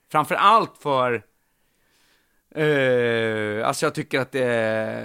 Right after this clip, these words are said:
eller det vet man ju om, att för i-, invandrare och sådär, invandrarföretagare, så har det varit en, ett jättelyft, liksom, och för att, eh, minska den svarta ekonomin, ja, bla, bla, bla. Och han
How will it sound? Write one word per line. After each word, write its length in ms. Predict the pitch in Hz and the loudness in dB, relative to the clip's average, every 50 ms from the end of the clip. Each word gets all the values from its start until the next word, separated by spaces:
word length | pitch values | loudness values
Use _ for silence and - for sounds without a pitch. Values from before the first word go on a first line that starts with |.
| 113 101 - - 110 | -10 -10 -12 -10 -8
eller 180 | 120 131 139 139 | -6 -4 -4 -2
det 100 | 139 160 | -2 -2
vet 300 | 139 151 160 170 156 - | 0 0 0 0 -2 -2
man 120 | 151 143 | -2 -2
ju 60 | 139 | -2
om, 220 | 170 208 196 143 127 | -2 -2 -2 -2 -4
att 140 | 123 117 - | -6 -6 -6
för 240 | - 135 131 127 | -6 -4 -4 -2
i-, 640 | 123 123 123 127 123 113 92 85 78 90 104 107 120 | -2 -4 -4 -4 -4 -6 -8 -10 -12 -12 -12 -10 -8
invandrare 680 | 147 151 156 147 139 131 131 135 139 135 123 117 110 110 | -4 -2 0 0 2 2 2 2 2 0 0 -2 -2 -4
och 80 | 107 | -8
sådär, 240 | - - 101 67 104 104 | -8 -8 -8 -8 -6 -6
invandrarföretagare, 1120 | 117 131 131 127 117 113 113 113 107 - 120 117 110 - 135 139 139 131 110 104 98 98 95 | -6 -4 -4 -2 -2 -2 -4 -4 -6 -6 -6 -6 -4 -2 -2 0 0 -2 -4 -6 -10 -12 -16
så 220 | - - 113 110 | -12 -8 -6 -4
har 100 | 110 110 | -4 -4
det 60 | 107 104 | -6 -6
varit 280 | 98 104 101 - - | -8 -10 -12 -12 -10
en, 160 | 104 104 107 - | -10 -10 -10 -10
ett 220 | - 101 - - | -12 -14 -10 -6
jättelyft, 640 | 117 113 - _ - 98 104 139 151 - - _ - | -8 -8 -8 _ -12 -6 -2 -2 -2 -2 -6 _ -20
liksom, 300 | 85 - - - 80 - | -20 -18 -14 -14 -14 -12
och 180 | - 107 - - - | -12 -14 -14 -12 -6
för 100 | - 101 | -6 -6
att, 220 | 92 _ _ - | -6 _ _ -12
eh, 420 | 87 87 85 80 80 80 78 76 | -10 -8 -8 -8 -10 -12 -10 -8
minska 360 | 107 110 110 104 98 - - 101 | -4 -4 -4 -4 -4 -6 -8 -10
den 100 | 95 - | -8 -8
svarta 360 | - 101 95 - - - 85 | -6 -6 -6 -6 -6 -10 -10
ekonomin, 460 | 101 - - 98 98 101 95 95 95 | -10 -10 -12 -12 -12 -12 -12 -12 -8
ja, 320 | 87 90 131 135 113 - - | -4 0 0 0 0 -2 -2
bla, 260 | 120 131 123 127 120 | 0 0 2 2 0
bla, 160 | 107 113 110 | 0 -4 -4
bla. 200 | 104 110 104 85 | -4 -6 -6 -4
Och 200 | 82 127 - - | -4 -4 -6 -4
han 340 | 123 131 131 127 120 110 | -2 -2 -2 -2 -2 -6